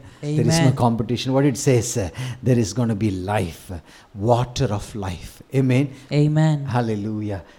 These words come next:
Speaker 1: Thank you. Let's read nineteen. Uh.
Speaker 2: And if anyone takes
Speaker 1: Uh-huh.
Speaker 2: away
Speaker 1: Uh-huh.
Speaker 2: from the words
Speaker 1: Uh-huh.
Speaker 2: of the book of this prophecy,
Speaker 1: Uh-huh.
Speaker 2: God shall take away his
Speaker 1: Uh-huh.
Speaker 2: past from the book of life,
Speaker 1: Yes, sir.
Speaker 2: from the holy city,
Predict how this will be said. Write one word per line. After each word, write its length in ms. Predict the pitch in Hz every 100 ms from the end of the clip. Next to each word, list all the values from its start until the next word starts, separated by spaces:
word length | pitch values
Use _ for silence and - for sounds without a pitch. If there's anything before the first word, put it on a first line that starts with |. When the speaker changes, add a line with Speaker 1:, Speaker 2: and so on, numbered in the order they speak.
| -
Speaker 1:
Thank 280 | 143 135 135
you. 40 |
Let's 220 | 131 131
read 180 | 139 143
nineteen. 520 | 135 139 131 135 101
Uh. 160 | 85 90 - _ _ _ _ _ _ _ _ _ _ - - - -
Speaker 2:
And 160 | 180
if 140 | 220 214
anyone 380 | 202 233 254 247 240
takes 220 | 233 247
Speaker 1:
Uh-huh. 100 | 233
Speaker 2:
away 200 | 175 165 196 - -
Speaker 1:
Uh-huh. 80 | 120 110
Speaker 2:
from 140 | 190
the 80 | 196
words 560 | 175 180 196 196 214 -
Speaker 1:
Uh-huh. 220 | - 131
Speaker 2:
of 80 | 175
the 80 | 185
book 240 | 170 220
of 200 | 240 214
this 160 | 190 175
prophecy, 580 | - 202 220 208 - 156
Speaker 1:
Uh-huh. 300 | 190 220 113 151
Speaker 2:
God 280 | 175 233 247
shall 200 | 240 214 202 220
take 160 | 240
away 420 | 240 160 156 202 - 127
his 200 | 185 185
Speaker 1:
Uh-huh. 100 | - 214
Speaker 2:
past 400 | 208 190 202 - -
from 160 | 196 196
the 80 | 185
book 260 | 170 202
of 180 | 214 208
life, 380 | 185 185 170 139 123
Speaker 1:
Yes, 200 | 123 -
sir. 100 | -
Speaker 2:
from 140 | 180 185
the 80 | 185
holy 280 | 180 214 226
city, 640 | - 202 196 180 151 -